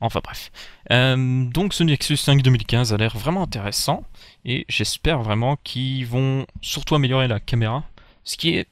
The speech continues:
ce qui a l'air représentatif, euh, surtout que c'est, c'est fait par L G. Il faut savoir que le G-, le L G G quatre a une très bonne caméra. Euh, il a une caméra de, on va dire, euh, assez, euh,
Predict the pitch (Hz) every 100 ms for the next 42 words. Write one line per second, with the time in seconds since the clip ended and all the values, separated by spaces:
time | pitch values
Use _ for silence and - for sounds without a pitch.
0 | - - - - 180 220 - - - 170
1 | 165 - 160 302 - - 123 117 110 -
2 | 190 - 127 - 127 131 - 190 143 123
3 | 113 156 165 117 113 113 - 107 107 113
4 | 113 110 107 110 123 113 107 - 127 -
5 | 101 92 - 110 113 113 110 107 107 170
6 | - - - - _ _ _ - 101 101
7 | 98 104 107 107 - 110 117 120 117 104
8 | 98 98 95 - _ _ _ _ _ _
9 | - - 92 - 110 107 120 113 - -
10 | - 92 95 92 - - - _ _ 107
11 | 110 - 143 123 113 101 95